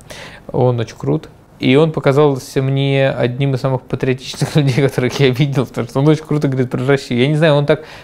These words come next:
вот внутри себя чувствует, или это, м, всё-таки,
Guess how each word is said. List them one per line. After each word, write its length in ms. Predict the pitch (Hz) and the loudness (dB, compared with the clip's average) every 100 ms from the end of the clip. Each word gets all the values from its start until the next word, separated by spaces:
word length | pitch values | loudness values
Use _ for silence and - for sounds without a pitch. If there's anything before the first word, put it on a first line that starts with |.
| - | -4
вот 160 | 139 | -2
внутри 300 | 139 139 160 | 0 0 0
себя 200 | 156 156 151 | 0 0 0
чувствует, 440 | 165 147 139 131 | -2 -4 -4 0
или 180 | 143 143 | 0 2
это, 400 | 139 139 135 135 - - - | 2 2 0 -2 -10 -18 -12
м, 580 | - 135 135 139 143 135 | -4 0 2 2 2 0
всё-таки, 640 | - 135 139 - 135 135 | -2 -2 -4 -4 0 0